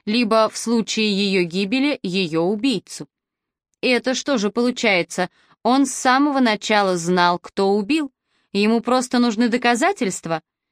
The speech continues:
Это было единственное, что пришло в голову. Владан пожал плечами. «Поживём, увидим». И удалился, а я ещё некоторое время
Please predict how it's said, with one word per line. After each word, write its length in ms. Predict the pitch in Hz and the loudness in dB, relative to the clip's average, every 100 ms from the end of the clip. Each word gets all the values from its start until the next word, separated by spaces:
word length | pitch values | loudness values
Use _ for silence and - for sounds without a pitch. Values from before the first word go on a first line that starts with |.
| _ | _
Это 240 | - 202 214 | -2 0 0
было 180 | 240 240 | 0 0
единственное, 800 | 254 247 269 220 - 185 185 175 | 0 2 0 0 -2 0 0 0
что 180 | - | -2
пришло 400 | 180 180 - 196 | -2 -2 0 -2
в 80 | 180 | 0
голову. 480 | 180 185 175 165 170 _ _ | 0 2 2 0 -4 _ _
Владан 500 | 185 190 220 240 269 | -4 0 2 2 0
пожал 360 | 254 196 180 185 | 0 0 2 0
плечами. 600 | 196 185 - 165 156 156 _ _ _ | -2 -4 0 0 0 -4 _ _ _
«Поживём, 580 | 220 208 214 208 247 254 | -2 0 2 2 0 -2
увидим». 600 | 240 214 180 147 151 151 - _ _ _ _ _ _ _ _ _ _ _ _ _ _ _ _ - - _ | -2 -2 -2 -4 -6 -10 -14 _ _ _ _ _ _ _ _ _ _ _ _ _ _ _ _ -20 -20 _
И 100 | 269 | 0
удалился, 840 | 320 320 277 247 214 202 - 202 202 | 0 2 2 4 2 0 -2 0 0
а 160 | - 208 | 2 2
я 200 | 202 208 | 2 2
ещё 260 | 202 190 214 | 2 0 0
некоторое 560 | 208 196 202 185 190 | 0 0 0 2 2
время 400 | 185 262 277 277 | 2 2 2 0